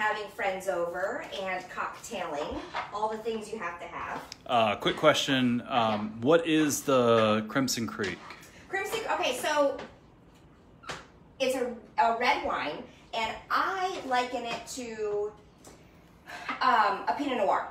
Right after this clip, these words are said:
Speaker 1: because I think that it is not, it, it's like a, it, I don't wanna say light-bodied, but it's like a medium-bodied wine, and, um,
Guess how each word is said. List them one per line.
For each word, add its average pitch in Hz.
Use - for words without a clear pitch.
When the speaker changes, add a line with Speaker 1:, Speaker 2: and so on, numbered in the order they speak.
Speaker 1:
because 247
I 233
think 277
that 233
it 226
is 214
not, 220
it, 254
it's 277
like 370
a, 214
it, 254
I 285
don't 381
wanna 440
say 262
light-bodied, 214
but 196
it's 226
like 294
a 285
medium-bodied 269
wine, 202
and, 208
um, 190